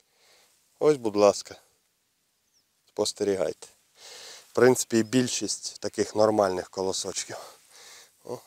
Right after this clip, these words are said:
це що, пшениця чи що? Ну, пшениця нам тут не потрібна.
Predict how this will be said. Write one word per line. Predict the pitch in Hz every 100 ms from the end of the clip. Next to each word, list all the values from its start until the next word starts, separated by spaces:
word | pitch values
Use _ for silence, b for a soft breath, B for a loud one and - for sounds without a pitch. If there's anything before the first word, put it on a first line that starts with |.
| _
це | - 101
що, | - 69
пшениця | - 127 110 117 110
чи | - 110
що? | - 92
Ну, | 101
пшениця | - - 107 117 -
нам | 107 104
тут | 101 104 - - _ _ _ b b b b b _ _ _ _
не | 98 107 110
потрібна. | 113 107 92 90 90